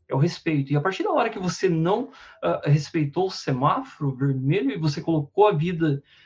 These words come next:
de, de terceiros em risco, acabou-se o respeito. Campanhas de trânsito que tivemos, né? Respeito e responsabilidade. Pratique no trânsito, né? Então, quando não se tem esse respeito, e, gente, eu não tô falando isso somente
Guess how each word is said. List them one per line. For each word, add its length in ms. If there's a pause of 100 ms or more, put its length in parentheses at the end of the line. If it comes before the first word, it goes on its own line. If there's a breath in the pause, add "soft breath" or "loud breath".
(100)
de, 220
de 160
terceiros 600
em 80
risco, 720 (300)
acabou-se 460
o 20
respeito. 720 (160)
Campanhas 420
de 80
trânsito 380
que 80
tivemos, 640 (320 loud breath)
né? 80
Respeito 500
e 40
responsabilidade. 1000 (240)
Pratique 420
no 140
trânsito, 580
né? 260 (380 loud breath)
Então, 220
quando 240
não 80
se 160
tem 100
esse 160
respeito, 440
e, 40
gente, 280
eu 40
não 60
tô 120
falando 280
isso 160
somente 520